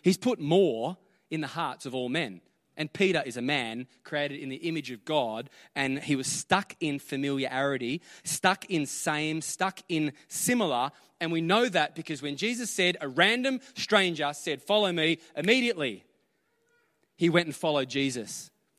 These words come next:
And we watch the life of the more in Peter's life blow up. You study the life of Peter and you go through this journey of questions, the, the Mount of Transfiguration,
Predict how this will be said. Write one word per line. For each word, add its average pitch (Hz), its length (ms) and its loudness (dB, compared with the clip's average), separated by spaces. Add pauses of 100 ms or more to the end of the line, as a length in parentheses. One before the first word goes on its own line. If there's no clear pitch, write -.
(140)
And 165 100 2
we 156 100 8
watch 170 260 2
the 151 80 0
life 156 420 4
of 151 260 2 (200)
the 139 80 4
more 156 580 8
in 143 140 -6
Peter's 165 380 -2
life 143 400 0 (240)
blow 135 340 -2 (100)
up. 127 260 -2
You 143 240 -6
study 160 360 4
the 151 100 -4
life 147 240 -2
of 123 100 -16
Peter 147 340 -4 (240)
and 139 160 -6
you 143 120 -2
go 147 280 6
through 139 280 0
this 127 160 -2
journey 143 640 -2
of 123 220 0 (280)
questions, 120 720 2
the, 143 160 -2 (200)
the 147 120 2
Mount 156 280 2
of 143 60 -8
Transfiguration, 151 960 0